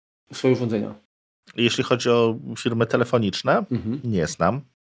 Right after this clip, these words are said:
Speaker 1: Tak, no bo jeżeli chodzi o firmy inne, no to Synology chociażby, tak?
Speaker 2: Tak, nawet dłużej,
Speaker 1: No,
Speaker 2: dokładnie.
Speaker 1: tak.
Speaker 2: Apple komputery również dłużej, dłużej wspiera. No można powiedzieć, że Microsoft,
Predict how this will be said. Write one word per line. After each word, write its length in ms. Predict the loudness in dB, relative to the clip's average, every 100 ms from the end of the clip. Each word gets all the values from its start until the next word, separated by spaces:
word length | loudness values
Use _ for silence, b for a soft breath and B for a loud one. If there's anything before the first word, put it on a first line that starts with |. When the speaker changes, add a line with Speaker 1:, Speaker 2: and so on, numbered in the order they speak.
| _ _ _
Speaker 1:
Tak, 220 | -2 0
no 80 | -2
bo 120 | 2
jeżeli 280 | 2 2 2
chodzi 360 | 2 2 4 4
o 600 | 4 4 2 0 0 -2 -4 -4
firmy 360 | 0 2 2
inne, 180 | 2 2
no 100 | 0
to 200 | 2 0 0 -8 -8
Synology 420 | 2 4 4 2
chociażby, 380 | -4 -4 -4 -2
tak? 260 | 0 0 -4 _
Speaker 2:
Tak, 280 | -2 -2 -2 -4
nawet 280 | 0 0
dłużej, 420 | 0 -2 0 2 2
Speaker 1:
No, 60 |
Speaker 2:
dokładnie. 420 | 0 2 2 2
Speaker 1:
tak. 140 | 2 2
Speaker 2:
Apple 240 | 4 2 2 _ _ _ _ -10
komputery 520 | 0 0 2 2 4 4
również 400 | 2 2 0 0
dłużej, 360 | -2 2 2 2
dłużej 340 | -2 2 2
wspiera. 640 | 0 -2 2 2 4 2 0 _ _ _ _ -4
No 160 | 0
można 280 | 2 2 0
powiedzieć, 360 | 2 2 2 2
że 100 | 2
Microsoft, 920 | 2 0 0 2 0 0 -4 -10